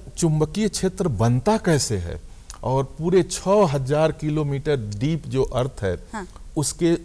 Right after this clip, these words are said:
Speaker 1: प्रोसेस को सिमुलेट कर पाए।
Speaker 2: हाँ।
Speaker 1: तो इस तरह के विकास होते गए
Speaker 2: जी।
Speaker 1: और आज के दिन में
Speaker 2: हम्म।
Speaker 1: जब हम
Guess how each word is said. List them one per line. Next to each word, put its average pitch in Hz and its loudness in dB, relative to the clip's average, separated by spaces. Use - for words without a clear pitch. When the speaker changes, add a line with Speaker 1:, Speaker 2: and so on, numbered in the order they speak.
Speaker 1:
प्रोसेस 147 0
को 175 -2
सिमुलेट 143 2
कर 85 -2
पाए। 80 -4
Speaker 2:
हाँ। 190 -10
Speaker 1:
तो 175 0
इस - 0
तरह 180 6
के 175 0
विकास 131 -2
होते 127 2
गए 95 0
Speaker 2:
जी। 208 -8
Speaker 1:
और 123 0
आज 175 6
के 185 6
दिन 127 2
में 95 -2
Speaker 2:
हम्म। 185 -10
Speaker 1:
जब 120 2
हम 123 0